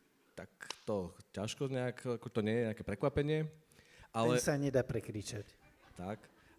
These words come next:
Speaker 1: ale, tak, no, ale napríklad sa podarilo opozícii jedna vec, ktorú som zaregistroval, že prvýkrát urobili, e, na zahraničnom výbore, e,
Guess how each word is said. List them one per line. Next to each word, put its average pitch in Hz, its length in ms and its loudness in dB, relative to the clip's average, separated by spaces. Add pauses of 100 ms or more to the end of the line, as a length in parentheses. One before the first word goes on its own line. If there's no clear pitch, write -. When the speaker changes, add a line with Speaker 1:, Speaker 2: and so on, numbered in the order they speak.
(120)
Speaker 1:
ale, 110 340 4 (460)
tak, 104 160 0 (320)
no, 87 160 -2 (240)
ale 117 240 2 (240)
napríklad 165 320 2
sa 175 160 0
podarilo 170 320 4
opozícii 135 720 -2
jedna 139 160 4
vec, 127 240 4
ktorú 123 240 0
som 117 160 -2
zaregistroval, 110 560 2
že 95 80 -4
prvýkrát 113 400 0
urobili, 110 560 2
e, - 80 -14 (320)
na 98 160 -2
zahraničnom 127 480 2
výbore, 107 500 2
e, 104 60 -2